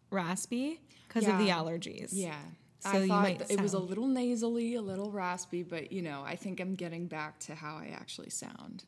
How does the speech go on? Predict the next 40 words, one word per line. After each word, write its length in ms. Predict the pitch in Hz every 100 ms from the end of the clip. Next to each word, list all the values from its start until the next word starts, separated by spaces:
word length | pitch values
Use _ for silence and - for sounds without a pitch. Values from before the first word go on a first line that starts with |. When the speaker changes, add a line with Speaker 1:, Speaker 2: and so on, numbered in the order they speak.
| -
Speaker 2:
This 160 | 202
Speaker 1:
You 60 | 208
Speaker 2:
is 80 | 196
how 160 | 175
I 80 | -
sound, 360 | - - - -
I 100 | -
think. 380 | - - 196 - _
Speaker 1:
It 140 | 220 208
is 160 | 262
how 80 | 202
you 160 | 160 185
sound. 360 | 175 175 175
Speaker 2:
Yeah. 100 | 190 139 - - -
Speaker 1:
So 120 | -
yeah, 200 | 254 214
the 120 | 175 190
allergies, 720 | 185 180 175 185 - - - - -
the 80 | 202
voice. 600 | 185 165 - 196 - -
Speaker 2:
Yeah. 160 | 254 240 - - - _ _ _ -
No, 340 | 226 220 170 -
I 100 | 202
have 280 | 202 208 190
been 120 | 202
having 440 | 196 190 185 180 180
the 80 |
weirdest 580 | 180 170 190 185 185 -
allergy 920 | - 170 165 165 160 170 160 160 160 - -
problems 640 | - 190 175 170 170 170 170
lately. 680 | 170 - - 170 165 165 165
I 120 | 175
never 260 | 175 175
had 340 | 170 185 180 180
allergies 640 | 175 170 170 165 165 165
until 400 | 175 165 175 165 151
recently, 760 | 170 220 240 214 - 202 190 185
and 180 | - 170
then 100 | 160
I 360 | 160 156 156